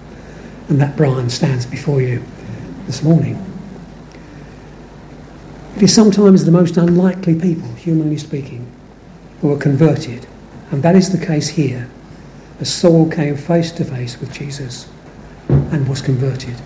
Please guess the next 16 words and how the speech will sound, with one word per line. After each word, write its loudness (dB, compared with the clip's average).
Next, 4
we 6
saw 4
the 6
baptized 4
Saul. -8
Saul 8
wanted 4
to -2
show 2
his 2
conversion 0
by 0
following 4
Jesus' 4
command 0